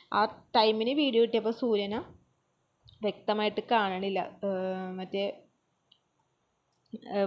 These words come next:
മൂടിച്ചായിട്ട് നിൽക്കണായിരുന്നു. അപ്പോൾ ദേ വീട്ടിലെത്തി. ഞാൻ പറഞ്ഞല്ലോ, മുൻ-, മുമ്പത്തെ വീഡിയോയിൽ ഞാൻ പറഞ്ഞല്ലോ, ഞാൻ ഇറങ്ങി കഴിയുമ്പോൾ ഇശലിന് എന്തെങ്കിലും മേടിച്ചിട്ടേ പോവുള്ളൂ എന്ന്. അപ്പോൾ അവൾക്ക് ഞാൻ ദേ അവൾക്ക് എന്ത്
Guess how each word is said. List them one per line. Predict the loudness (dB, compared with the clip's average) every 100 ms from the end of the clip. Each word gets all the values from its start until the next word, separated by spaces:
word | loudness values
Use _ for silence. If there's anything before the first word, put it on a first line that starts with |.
| 2
മൂടിച്ചായിട്ട് | 4 4 4 2 4 4 4
നിൽക്കണായിരുന്നു. | 0 -2 -4 -6 -4 -6 -8 -16 -16 -10
അപ്പോൾ | -4
ദേ | 0 0
വീട്ടിലെത്തി. | 0 -6 -2 -2 -2 -4 -4 -4
ഞാൻ | -4
പറഞ്ഞല്ലോ, | 0 0 0 0 0 -2
മുൻ-, | -6 -4 -2
മുമ്പത്തെ | -2 -2 -2 0
വീഡിയോയിൽ | 0 0
ഞാൻ | 0 2
പറഞ്ഞല്ലോ, | 2 0 -2
ഞാൻ | -2
ഇറങ്ങി | -2 -2 -4
കഴിയുമ്പോൾ | 0 0 -2
ഇശലിന് | -4 -2 -2 -2
എന്തെങ്കിലും | -4 -4 -2 -2
മേടിച്ചിട്ടേ | -2 -4 -4 -4
പോവുള്ളൂ | 0 -2 0 -4
എന്ന്. | -6
അപ്പോൾ | -6 -4
അവൾക്ക് | -4 -4 -6
ഞാൻ | -6
ദേ | -4 -6
അവൾക്ക് | -6 -6
എന്ത് | -8